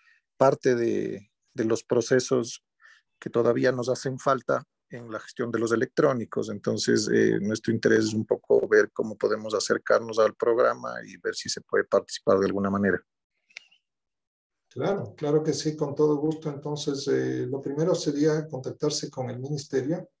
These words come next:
Speaker 2: que es, de, digamos, el punto focal en el Ecuador. Y luego, con todo gusto, ya he indicado aquí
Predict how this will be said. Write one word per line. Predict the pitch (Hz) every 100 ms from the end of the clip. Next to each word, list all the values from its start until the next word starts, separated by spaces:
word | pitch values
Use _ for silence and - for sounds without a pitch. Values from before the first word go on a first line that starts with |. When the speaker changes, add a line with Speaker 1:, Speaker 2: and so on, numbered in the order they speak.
| _ _ _ _ _
Speaker 2:
que | 127 127
es, | 127 123
de, | 123 120 120 117 117
digamos, | 120 123 123 117
el | 117
punto | 131 127 117
focal | - 131 135 131
en | 120
el | 127
Ecuador. | 127 151 135 135 135 _ _ _ _ -
Y | 160
luego, | 151 165 165
con | 143
todo | 131 147 139
gusto, | 139 151 - 147 135 131 123 123
ya | 123 135 139
he | 135
indicado | 123 123 - 139 135
aquí | 135 147 143